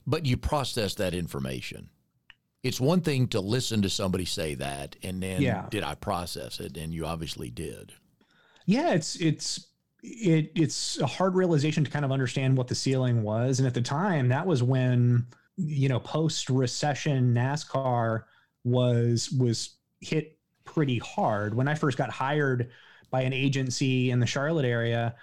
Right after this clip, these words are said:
Speaker 2: um, the economy was good,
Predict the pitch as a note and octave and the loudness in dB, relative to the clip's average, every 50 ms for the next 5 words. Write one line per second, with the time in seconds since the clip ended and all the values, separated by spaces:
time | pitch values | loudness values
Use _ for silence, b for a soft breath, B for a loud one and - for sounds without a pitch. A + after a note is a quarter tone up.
0 | B B B B B B _ - C3 B2+ B2 B2 A#2+ A#2+ A#2 A#2 A#2 A2+ A#2 A2+ | B B B B B B _ -2 0 2 4 4 4 4 4 2 2 2 0 0
1 | D3+ D#3 D3+ C3 C3 B2 B2 - - C#3 C3 C3 C3 C3 C3 B2+ B2+ B2+ B2 B2 | -2 0 0 2 2 2 0 -2 -2 -2 0 0 0 0 0 0 2 2 2 2
2 | B2 A#2+ A#2+ A#2 A2+ A2+ G#2 G2+ G2+ G2+ A2+ A2+ A2+ B2+ D#3 F#3+ G#3 G3 | 4 4 2 2 2 0 0 0 0 0 0 2 2 2 2 2 0 0